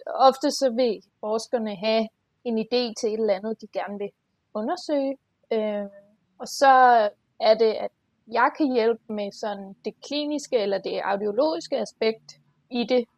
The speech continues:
øh, og komme med nogle input der. Øhm, og omvendt så kan jeg jo spørge forskerne til råds, hvis der er et eller andet, jeg et område, jeg s-, ikke ved så meget om, men hvor jeg godt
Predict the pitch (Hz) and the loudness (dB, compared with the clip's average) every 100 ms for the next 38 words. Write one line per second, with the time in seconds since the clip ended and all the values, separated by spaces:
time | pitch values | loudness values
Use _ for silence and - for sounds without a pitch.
0 | _ 240 220 202 - - - 220 220 226 | _ 0 2 0 -6 -6 -2 -2 0 -4
1 | 214 _ - 220 196 226 226 - 233 - | -6 _ -12 -10 -6 -4 -4 -6 -4 2
2 | 277 277 - _ _ - 254 269 220 208 | 2 2 -10 _ _ -6 -4 -2 -4 -4
3 | 202 196 _ _ _ _ - 262 254 247 | -8 -14 _ _ _ _ 0 2 2 2
4 | 254 254 254 - 254 240 240 - _ _ | 6 6 4 2 6 6 6 -4 _ _
5 | _ - 220 202 202 226 233 226 - 220 | _ -2 0 4 4 6 4 -2 -2 0
6 | 196 180 - 226 247 247 254 226 214 202 | 0 -2 -4 4 4 4 -2 -2 -2 -2
7 | 202 208 - - 170 165 - 240 240 220 | -2 -6 -10 -12 -12 -10 -2 0 2 2
8 | 202 214 220 208 196 202 - _ - _ | 2 0 0 0 0 -2 -4 _ -20 _
9 | _ _ _ - 254 226 226 247 240 226 | _ _ _ 0 8 10 10 10 10 10
10 | 202 208 - - - _ _ _ 254 226 | 8 4 0 -14 -20 _ _ _ -2 6
11 | 247 254 240 226 214 214 208 208 202 220 | 12 12 12 2 4 2 0 -4 _ -4
12 | 220 208 202 196 180 _ _ - 233 | -2 0 2 2 0 _ _ 2 2